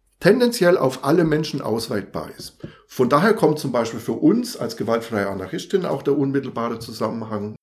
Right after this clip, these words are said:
Insofern ist es auch ein gegen die Revolte gerichteter Akt, wieder aufs Neue, was ja bisher Tendenz der Herrschaft war, Menschen ihre Würde abzusprechen und ihnen eben das Menschsein zu berauben. Das ist dann der unmittelbar ethische Wert.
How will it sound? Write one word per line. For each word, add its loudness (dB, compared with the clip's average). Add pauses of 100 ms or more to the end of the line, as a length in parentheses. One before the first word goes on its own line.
(100)
Insofern -2
ist -6
es -8
auch -2
ein -10
gegen -2
die -6
Revolte -2
gerichteter -6
Akt, -10 (560)
wieder 4
aufs 0
Neue, 6
was 0
ja 4
bisher -2
Tendenz -2
der -4
Herrschaft -6
war, -2 (320)
Menschen -2
ihre -2
Würde 0
abzusprechen -6
und -4
ihnen -4
eben -6
das -10
Menschsein -6
zu -10
berauben. -8 (300)
Das -4
ist -6
dann 0
der -4
unmittelbar -2
ethische -6 (240)
Wert. 0